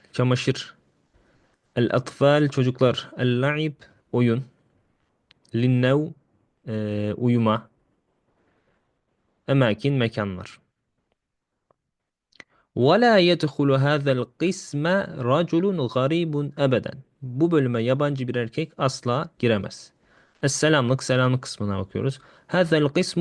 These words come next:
لِلرِّجَالِ عَادَةً. Bu kısım genellikle erkekler içindir. وَهُوَ مُخَصَّصٌ لِاسْتِقْبَالِ الضُّيُوفِ. Burası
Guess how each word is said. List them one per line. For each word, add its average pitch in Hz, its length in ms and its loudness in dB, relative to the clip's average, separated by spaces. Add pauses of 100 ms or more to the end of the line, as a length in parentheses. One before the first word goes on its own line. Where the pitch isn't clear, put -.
(200)
لِلرِّجَالِ 151 920 2
عَادَةً. 131 640 -2
Bu 151 100 -4
kısım 156 480 -4 (300)
genellikle 135 680 0
erkekler 123 640 -4
içindir. 117 580 -4 (720)
وَهُوَ 139 480 4
مُخَصَّصٌ 165 640 0 (600)
لِاسْتِقْبَالِ 151 1400 0
الضُّيُوفِ. 143 680 0
Burası 160 580 0